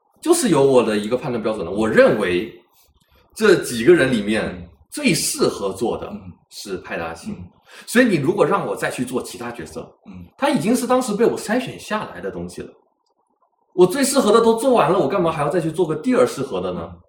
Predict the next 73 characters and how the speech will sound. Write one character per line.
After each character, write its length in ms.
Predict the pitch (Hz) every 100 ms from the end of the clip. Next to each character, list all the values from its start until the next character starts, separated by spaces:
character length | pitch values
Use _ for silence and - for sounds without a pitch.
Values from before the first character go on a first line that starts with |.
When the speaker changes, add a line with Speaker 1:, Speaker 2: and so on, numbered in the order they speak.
| _ _ _ _
Speaker 1:
那 120 | 175
做 240 | 165 233 202
出 120 | 196
来 100 | 190
一 120 | 170
定 200 | - 185
不 80 | 165
如 140 | 127
这 200 | 143 143
个 100 | 101
嘛， 240 | 92 - -
Speaker 2:
嗯。 120 | 226 -
Speaker 1:
因 100 | 147
为 60 |
我 340 | 135 104 104 -
已 120 | 113
经 120 | 113
评 200 | 165 107 113
价 160 | 156
过 140 | 110 104
了， 60 |
不 160 | - 135
如 140 | 101
这 180 | 104 101
个 80 | 85
嘛。 80 | 85 _ _
Speaker 2:
嗯。 60 | _ _ _
Speaker 1:
第 120 | 262
二 120 | 247
点 160 | 143 101
呢， 220 | 98 104 - _ _
我 60 |
当 120 | 123 127
时 120 | 107
是 100 | 107
大 120 | 104
二 140 | 95
大 120 | 85 -
三， 140 | -
Speaker 2:
嗯。 160 | - 92
Speaker 1:
升 160 | 98
大 120 | 95
三， 160 | - -
而 120 | 113 147
且 140 | 131
这 120 | 175
里 160 | 131 104
面 140 | 120
甚 240 | 113 170 113
至 120 | 117
涉 220 | - 143
及 140 | 98
到 160 | 95 104
一 60 | 101
些 360 | - 95 90 - _ _ _ _ _
可 120 | 95
能 160 | 90 90
关 240 | 113 107
于 40 |
我 400 | 98 85 - - _
个 120 | -
人 140 | 107 95
生 160 | 110
活 140 | 104 -
的 80 | 120
东 160 | 85
西 120 | 87
吧。 180 | - -
比 60 | 95
如 100 | 104
说 180 | 120 123
我 200 | 98 92
做 200 | 131